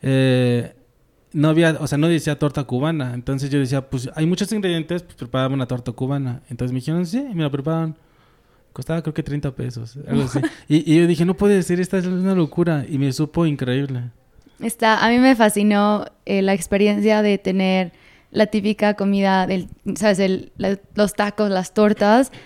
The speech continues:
Speaker 2: sin perder como el sabor y hacerlo vegano.
Speaker 1: Ajá.
Speaker 2: Para mí fue como increíble y ahora me sorprende cuántos lugares ya hay en la Ciudad de México.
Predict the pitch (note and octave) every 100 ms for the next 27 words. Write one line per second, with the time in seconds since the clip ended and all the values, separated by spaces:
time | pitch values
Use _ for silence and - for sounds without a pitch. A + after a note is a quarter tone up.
0 | - - - A3 G#3 G#3 G#3 G#3 A3 A3
1 | G3+ F#3+ F#3 G3 G3+ G#3+ G#3 F#3+ F#3 G3+
2 | G3+ G3+ G3 F3+ F#3 G3 G#3 B2+ - A#2+
3 | A#2+ G3+ G#3 A3 A3+ A3+ G3+ F#3+ - -
4 | F#3 G3 G3+ G3+ G#3 G3+ G3 G3 A3 G#3
5 | F3+ F#3 F#3+ F#3+ G3 G3+ A3 G3+ F3+ F3+
6 | F#3 F3 F3 F#3 F3+ F3+ F3 F3 F3+ F#3
7 | F#3 - G#3